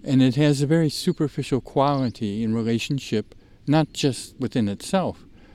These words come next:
but especially with that wider circle of nature. Now, any of the primal peoples of the world will know instantly what I'm talking about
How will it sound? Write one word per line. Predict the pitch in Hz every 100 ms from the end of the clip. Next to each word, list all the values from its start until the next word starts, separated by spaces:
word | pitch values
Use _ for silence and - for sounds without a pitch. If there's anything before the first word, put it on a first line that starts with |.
| - -
but | 127 117
especially | 110 - 147 135 - 107 110
with | 104 101
that | 110 110
wider | - 120 120 113 98
circle | - 110 95 - 101 104 -
of | 113 107
nature. | 104 107 - 98 92 - - - - - - - - - - - - -
Now, | 143 131
any | 160 190 160
of |
the | 131
primal | 123 147 151 156 117
peoples | - 127 113 - 110 110 -
of | 123 110
the | 107
world | 107 104 107 143 - - - - - - -
will | 139 131
know | 127 127 127 -
instantly | 165 165 - 117 113 110
what | 113 110
I'm | 113
talking | - 147 - 101
about | 92 92